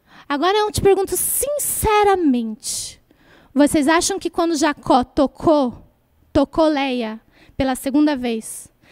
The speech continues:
ela não sentiu a diferença? E Leia passou o resto da sua vida buscando novamente aquele toque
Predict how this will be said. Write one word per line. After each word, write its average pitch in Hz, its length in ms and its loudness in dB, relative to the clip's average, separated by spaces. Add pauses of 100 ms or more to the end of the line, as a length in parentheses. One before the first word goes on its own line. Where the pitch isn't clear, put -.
(220)
ela 269 220 0
não 262 100 2
sentiu 254 380 -4
a 247 40 0
diferença? 247 720 -8 (2500)
E 285 80 2
Leia 381 420 4
passou 339 680 4
o 285 80 0
resto 320 760 -2
da 339 120 0
sua 339 340 0
vida 247 680 -2 (400)
buscando 311 800 0
novamente 320 840 2
aquele 262 340 -4 (280)
toque - 600 -4